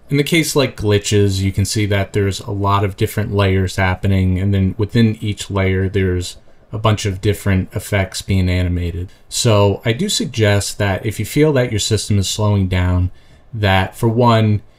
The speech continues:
you change your playback resolution. So if I right click on my screen monitor,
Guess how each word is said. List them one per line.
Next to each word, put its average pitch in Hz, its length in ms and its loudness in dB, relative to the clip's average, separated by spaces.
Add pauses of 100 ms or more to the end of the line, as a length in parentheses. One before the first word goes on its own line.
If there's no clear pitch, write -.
(240)
you 107 180 0
change 160 400 2
your 120 120 2
playback 101 580 0
resolution. 82 880 -4
So - 160 -2
if 107 160 -2
I 107 100 2
right 117 460 0
click 107 400 -2
on 92 100 2
my 85 140 0
screen 117 520 2
monitor, 90 800 0